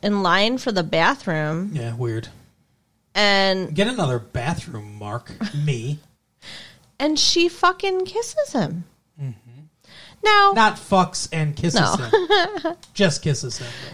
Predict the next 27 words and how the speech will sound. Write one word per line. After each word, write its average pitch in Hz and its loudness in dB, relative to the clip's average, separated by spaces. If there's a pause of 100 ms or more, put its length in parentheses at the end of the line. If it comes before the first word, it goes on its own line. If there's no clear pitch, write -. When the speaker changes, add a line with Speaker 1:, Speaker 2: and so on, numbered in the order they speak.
Speaker 1:
Now, 403 4
she 466 6
does 285 6
initiate 233 4
the 320 -2
kiss. - 0
Speaker 2:
Yes, - 0
she - -4
does. 127 -4 (240)
Speaker 1:
But 311 2
Speaker 2:
'Cause 226 2
Speaker 1:
he 349 6
Speaker 2:
she's 196 4
like, 175 2
"Oh, 208 4
you're 151 4
smart. 151 2
You're, 170 4
Speaker 1:
Mm-hmm. 226 2
Speaker 2:
you're 190 4
funny 190 2
and 175 -2
smart." 117 -4
That's 151 -6
the 196 -4
first 185 0
time 175 0